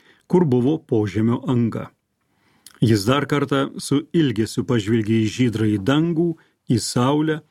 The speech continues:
išdidžiai pakilusią virš žemės, pasiklausė upės čiurlenimo, paukščių ulbėjimo ir giliai atsidusęs žengė į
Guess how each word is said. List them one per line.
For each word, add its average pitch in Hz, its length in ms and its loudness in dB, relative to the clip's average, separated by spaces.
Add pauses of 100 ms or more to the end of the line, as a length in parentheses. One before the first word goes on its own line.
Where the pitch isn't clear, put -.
(320)
išdidžiai 127 480 0
pakilusią 127 560 -2
virš 113 300 -2
žemės, 123 540 0 (480)
pasiklausė 165 720 2
upės 170 360 2
čiurlenimo, 147 840 0 (100)
paukščių 147 520 0
ulbėjimo 131 840 0 (420)
ir 170 160 4
giliai 131 360 2
atsidusęs 147 760 -2 (100)
žengė 113 600 0
į - 60 -8